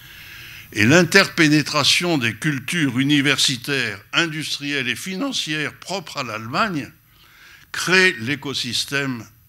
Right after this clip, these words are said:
original qui sera la matrice de l'invention technologique. Oui, les technologies naissent en Allemagne dans une interaction permanente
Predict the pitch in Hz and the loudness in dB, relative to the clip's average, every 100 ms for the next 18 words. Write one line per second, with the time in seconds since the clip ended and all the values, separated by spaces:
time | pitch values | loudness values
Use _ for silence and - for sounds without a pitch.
0 | - 151 135 120 104 101 117 117 120 - | -4 -2 0 -2 -4 -4 -4 -4 -10 -18
1 | _ _ _ _ _ 135 - 127 95 104 | _ _ _ _ _ -6 -4 -4 -4 -6
2 | 107 - - 101 98 104 135 - 113 113 | -8 -14 -12 -10 -6 0 -2 -2 -6 -2
3 | - - 101 107 104 104 98 90 - 107 | -2 -4 -8 -6 -4 -6 -8 -6 -6 -6
4 | 107 90 - 92 82 73 - - - - | -8 -10 -10 -12 -12 -14 -16 -18 -20 -20
5 | - - - - - 113 151 139 110 127 | -20 -20 -20 -18 2 6 8 8 4 2
6 | 110 117 104 107 101 131 117 - - - | 0 0 -2 -2 0 0 -2 -6 -20 -20
7 | - - - 101 139 135 - 143 135 107 | -20 -20 -2 4 6 6 6 4 4 4
8 | 104 113 165 180 185 160 - - - - | 2 4 4 4 -4 -8 -18 -20 -20 -10
9 | 117 117 135 131 131 139 120 123 - 139 | -4 -2 0 2 0 0 0 0 0 -2
10 | 113 101 180 151 139 123 135 156 165 160 | -4 2 2 4 2 2 0 -2 -4 -10